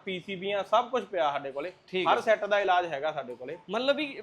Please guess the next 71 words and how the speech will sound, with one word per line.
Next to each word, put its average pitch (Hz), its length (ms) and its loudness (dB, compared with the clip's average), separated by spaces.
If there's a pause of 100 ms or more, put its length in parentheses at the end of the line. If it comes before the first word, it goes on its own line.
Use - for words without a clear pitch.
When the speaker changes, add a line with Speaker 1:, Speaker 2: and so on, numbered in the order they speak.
Speaker 2:
ਕੋਸ਼ਿਸ਼ 269 300 0
ਤਾਂ 285 100 4
ਇਹ 285 140 10
ਆ 294 60 8
ਵੀ 285 100 -4
ਜਿਹੜਾ 247 260 4
ਵੀ 285 200 0
ਸਿਸਟਮ 240 440 -4
ਬੰਦਾ 233 220 2
ਲੈ 214 180 6
ਕੇ 220 140 -2
ਆਊਗਾ, 233 360 6
ਉਹਦਾ 247 260 0
on 254 360 2
the 294 80 -2
spot 254 300 2
ਹੀ 269 140 0
ਰਿਪੇਅਰ 269 280 8
ਹੋ 240 160 4
ਜੂਗੀ। 196 280 4
Speaker 1:
ਹਾਂ, 214 80 4
ਜੇ 226 160 2
ਹੁੰਦਾ 226 340 4
ਤਾਂ 269 160 0
ਰਿਪੇਅਰ 262 280 0
ਠੀਕ 226 260 -4
ਹੈ, 262 80 2
ਜੇ 269 100 2
ਨਹੀਂ 254 180 -2
ਹੁੰਦਾ 269 160 2
ਤਾਂ 254 100 0
ਉਹਨੂੰ 285 120 0
ਸੈੱਟ 247 200 -2
ਦੇ 233 140 2
ਦਾਂਗੇ 156 240 -2
ਅਸੀਂ। - 140 -12 (140)
Speaker 2:
ਠੀਕ, 180 220 -4 (100)
ਉਨਾ 190 140 -4
Speaker 1:
ਹਾਂ, 190 60 -2
Speaker 2:
ਟਾਈਮ 180 160 2
Speaker 1:
ਮਤਲਬ 170 140 0
Speaker 2:
ਵਰਤਣ 165 160 -4
Speaker 1:
ਉਨੇ 214 100 0
Speaker 2:
ਵਾਸਤੇ। 202 200 0
Speaker 1:
ਟਾਈਮ 185 120 0
ਵਾਸਤੇ, 156 320 -2
ਹਾਂ। 147 140 -6
ਮਤਲਬ 196 220 -2
Speaker 2:
ਹੂੰ। 202 140 -8 (220)
Speaker 1:
ਵੱਧ 220 160 8
ਤੋਂ 247 120 0
ਵੱਧ 247 160 4
ਮੈਕਸਿਮਮ 240 520 -2
ਕੋਈ 233 260 -2
ਇੱਕ 220 260 -4
ਦਿਨ 226 120 -4
ਲੱਗ 226 220 2
ਸਕਦਾ, 214 340 -2
ਕਈ 214 200 -4
ਵਾਰੀ 233 160 -4
ਕਸਟਮਰ 214 400 -4
ਜ਼ਿਆਦਾ 185 260 2
ਹੁੰਦੇ 185 200 -2
ਨੇ, 202 80 -6
Speaker 2:
ਹੂੰ। 180 480 -6
Speaker 1:
ਵੀ 185 100 -4
ਇਹ 202 200 2
ਚੀਜ਼ 208 200 -6
ਹੋ 214 120 -2
ਸਕਦੀ 135 340 -8
ਆ। 160 100 -8